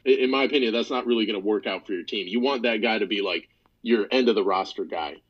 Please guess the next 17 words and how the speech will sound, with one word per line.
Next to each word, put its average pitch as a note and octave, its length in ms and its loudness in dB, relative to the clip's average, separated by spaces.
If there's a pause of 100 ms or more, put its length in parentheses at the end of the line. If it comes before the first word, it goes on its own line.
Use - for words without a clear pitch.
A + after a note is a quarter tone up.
(160)
that's G2+ 180 -2
just B2 260 2
there A2 220 4
to, F#2+ 200 -4 (360)
you A#2 120 -4
know, G2 100 -4
bring B2+ 340 0
your A2 180 2
last G2+ 400 -6
categories A#2 680 0 (140)
up C3+ 180 -2 (260)
another B2 360 0
level G#2+ 320 0
so G#2+ 160 -6
that G2+ 160 -6
you G2 80 -8
can F#2+ 220 -8